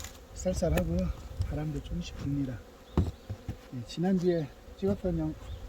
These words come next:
벌통이고요. 예, 이 통은 이제 산란이 좀 있어서 보온을 좀 해체해서 산란을 중지하려고 했던 통인데 산란이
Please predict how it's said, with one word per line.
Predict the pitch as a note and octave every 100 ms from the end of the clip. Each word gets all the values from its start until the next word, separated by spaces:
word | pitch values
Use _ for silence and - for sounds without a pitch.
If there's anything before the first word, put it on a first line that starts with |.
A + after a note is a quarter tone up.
| -
벌통이고요. | C#3+ - E3 D#3 C3+ F#3
예, | E3+ - - - - - - - - - - - - - - - C#3+ B2+ D3
이 | D3
통은 | - E3 E3 D#3 C3+ - - - - - - - - - - - - - -
이제 | C3+ B2+
산란이 | F#3 G#3+ G#3 F3+
좀 | E3
있어서 | D3+ - D#3 - C#3+ D3 A#2 - - - - - - - - -
보온을 | D#3 D#3+ E3 D3+
좀 | B2+ D3+
해체해서 | F#3+ - G3+ E3 - - E3+ - - - -
산란을 | F#3 F#3+ F3+ D#3
중지하려고 | D#3+ D#3+ D#3+ D#3+ D3 - E3 E3+ D#3
했던 | - D#3
통인데 | D3 C#3+ C#3 C#3+ D#3+ - - - - - - - - - - - - -
산란이 | E3+ F3+ F3+ D3+ D3+